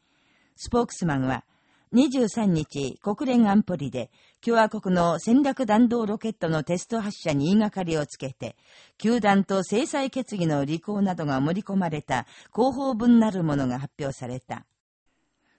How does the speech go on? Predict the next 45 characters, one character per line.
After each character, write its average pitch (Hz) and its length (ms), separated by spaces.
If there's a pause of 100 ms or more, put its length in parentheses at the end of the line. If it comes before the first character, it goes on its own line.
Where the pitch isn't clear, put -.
(140)
公 233 200
正 254 240
さ 226 180
が 208 160
完 214 240
全 240 200
に 226 140
欠 220 280
如 139 180
し、 123 320 (260)
二 214 180
面 277 240
基 277 140
準 214 220
が 151 120
適 160 300
用 160 120
さ 143 160
れ 143 140
た 127 260 (220)
国 254 300
連 247 200
安 220 140
保 214 120
理 185 140
の 147 160
広 180 240
報 170 160
文 135 220
は、 127 180 (440)
朝 233 120
鮮 254 220
半 240 200
島 190 220
の 180 180
緊 269 260
張 262 220
激 226 280
化 185 100
の 147 160
主 175 220
案 175 160
で 156 160
あ 147 100
る 127 200